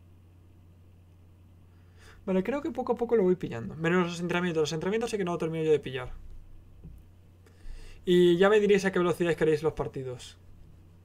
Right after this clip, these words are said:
Bueno, este es el final del partido ya. Pues dos a cero habríamos ganado. Dos a cero.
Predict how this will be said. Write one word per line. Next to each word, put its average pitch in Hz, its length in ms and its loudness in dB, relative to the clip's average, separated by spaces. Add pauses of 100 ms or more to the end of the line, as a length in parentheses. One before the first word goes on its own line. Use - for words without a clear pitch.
(2250)
Bueno, 160 200 2
este 151 120 2
es 165 40 2
el 156 60 -2
final 151 160 6
del 135 120 4
partido 127 340 -4
ya. 127 200 -6 (760)
Pues 156 180 6
dos 202 140 4
a 208 60 -4
cero 170 220 0
habríamos 143 320 -2
ganado. 135 380 -8 (2500)
Dos 160 180 -4
a 147 60 -8
cero. 135 320 -8